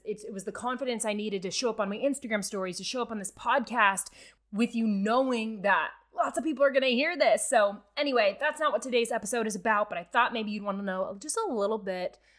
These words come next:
of a fun fact about me, about the person that you show up with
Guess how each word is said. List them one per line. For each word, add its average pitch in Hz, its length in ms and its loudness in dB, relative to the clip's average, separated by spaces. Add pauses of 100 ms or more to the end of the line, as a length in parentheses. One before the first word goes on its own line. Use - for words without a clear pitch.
(140)
of 180 100 -6
a 165 80 0
fun 220 360 0
fact 165 540 0 (360)
about 226 320 4
me, 277 300 -6 (120)
about 247 220 0
the 247 60 -8
person 294 460 -2
that 208 260 0
you 233 200 -2
show 214 280 -2
up 202 180 -2
with 196 300 -6